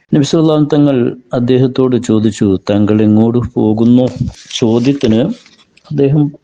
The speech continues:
അതിനെ തുരിയതു. അപ്പോൾ അദ്ദേഹം പറഞ്ഞു, "ഇലാ അഹ്ലി, ഞാൻ എൻ്റെ കുടുംബത്തിലേക്കാണ്." അപ്പോൾ പ്രവാചകർ സല്ലല്ലാഹു അലൈഹി വസല്ലം ചോദ്യം, "ഹൽ ലക ഇലാ ഖൈരിൻ, നമുക്ക്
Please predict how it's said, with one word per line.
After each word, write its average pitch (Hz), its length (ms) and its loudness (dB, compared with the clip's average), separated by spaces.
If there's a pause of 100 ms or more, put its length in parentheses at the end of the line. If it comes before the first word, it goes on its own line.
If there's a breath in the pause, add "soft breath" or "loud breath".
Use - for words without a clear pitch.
അതിനെ 135 260 0
തുരിയതു. 143 440 0 (240)
അപ്പോൾ 123 260 -2
അദ്ദേഹം 113 320 0
പറഞ്ഞു, 135 300 2 (460)
"ഇലാ 139 300 2
അഹ്ലി, 135 340 0 (260)
ഞാൻ 127 200 -2
എൻ്റെ 123 200 2
കുടുംബത്തിലേക്കാണ്." 120 840 -2 (1080)
അപ്പോൾ 131 260 0
പ്രവാചകർ 123 440 0
സല്ലല്ലാഹു 131 420 0
അലൈഹി 120 80 -4
വസല്ലം 127 220 0
ചോദ്യം, 120 320 0
"ഹൽ 113 280 0
ലക 113 240 -2 (480)
ഇലാ 107 260 0
ഖൈരിൻ, 107 420 0 (680)
നമുക്ക് 104 440 0